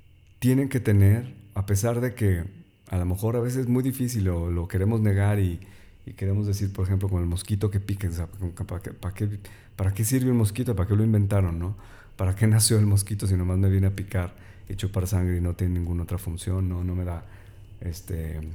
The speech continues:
miel, no, no hace nada a lo mejor que yo pueda percibir como, como valioso? Pero seguramente, eh, ese mosquito, esa cosa, tiene un valor, tiene una función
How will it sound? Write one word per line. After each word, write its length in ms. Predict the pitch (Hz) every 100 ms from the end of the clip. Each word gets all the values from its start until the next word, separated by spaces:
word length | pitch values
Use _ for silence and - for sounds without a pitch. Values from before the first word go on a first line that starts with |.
| - 98
miel, 480 | 98 104 110 98
no, 320 | 90 87 87 90 - - -
no 140 | 101 101
hace 220 | 101 101
nada 300 | 101 98 95
a 20 |
lo 80 | 92
mejor 320 | 90 98 95
que 140 | 98
yo 240 | 92 95 90
pueda 240 | 92 90
percibir 480 | 92 87 90 90 85
como, 320 | 92 87 82 - - - -
como 220 | 101 95
valioso? 580 | 92 104 120 107 - - - - - -
Pero 280 | 107 107 101
seguramente, 800 | 104 104 127 127 123 107 117 - - - - - - - - - -
eh, 760 | - 95 90 87 87 85 85 85 - - - -
ese 220 | - 101 113
mosquito, 520 | 101 - 117 117 - - - -
esa 260 | 98 98
cosa, 300 | 110 101 110
tiene 260 | 110 101 104
un 80 | 107
valor, 380 | 101 101 107
tiene 180 | 107 98
una 140 | 101 98
función 540 | 95 92 107 107 110